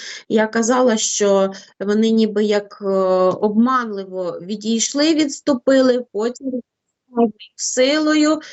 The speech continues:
е, туди під-, е, будуть підходити і наступати. Там їм також буде непереливки. А потім Одещина,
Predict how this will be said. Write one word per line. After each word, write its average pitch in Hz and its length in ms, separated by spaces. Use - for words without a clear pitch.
е, 208 260
туди 233 340
під-, - 380
е, 208 480
будуть 233 380
підходити 247 760
і 226 240
наступати. 220 880
Там 294 280
їм 269 240
також 262 420
буде 233 320
непереливки. 196 960
А 208 160
потім 220 540
Одещина, 240 1000